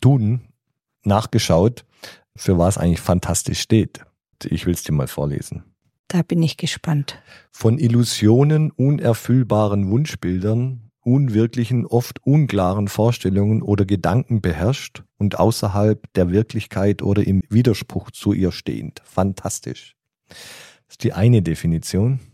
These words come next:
Speaker 2: Mhm.
Speaker 1: Und die andere ist großartig und begeisternd.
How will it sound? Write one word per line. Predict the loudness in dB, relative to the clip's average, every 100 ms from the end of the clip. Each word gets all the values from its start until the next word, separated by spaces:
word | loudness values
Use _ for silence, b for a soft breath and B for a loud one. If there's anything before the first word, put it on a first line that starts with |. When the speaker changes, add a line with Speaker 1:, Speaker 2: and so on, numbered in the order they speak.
| _ _ _
Speaker 2:
Mhm. | -4 -4 -8 -18 -16 B B B B
Speaker 1:
Und | 0 2
die |
andere | 4 4 4
ist | 4 0 -2
großartig | 0 0 0 0 0 -2
und | 0 -2 0
begeisternd. | -4 -2 -2 -6 -12 -14 -18